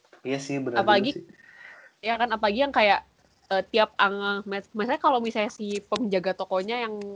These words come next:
Speaker 2: eh, ngambil gitu, mungkin kan cuma satu orang yang megang si sendok atau gimana.
Speaker 1: Iya.
Speaker 2: Tapi kalau misalnya setiap orang nih yang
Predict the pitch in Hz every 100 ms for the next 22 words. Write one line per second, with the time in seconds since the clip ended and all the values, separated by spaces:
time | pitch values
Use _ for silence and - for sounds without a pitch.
0 | - - - 170 165 170 175 180 214 247
1 | 190 185 185 185 233 311 294 262 240 175
2 | 170 196 190 185 170 170 175 180 165 160
3 | - - 180 220 226 - - 180 170 185
4 | 127 123 - _ - 254 302 285 269 262
5 | 226 220 208 - _ _ 247 - 220 208
6 | - 202 226 277 247 233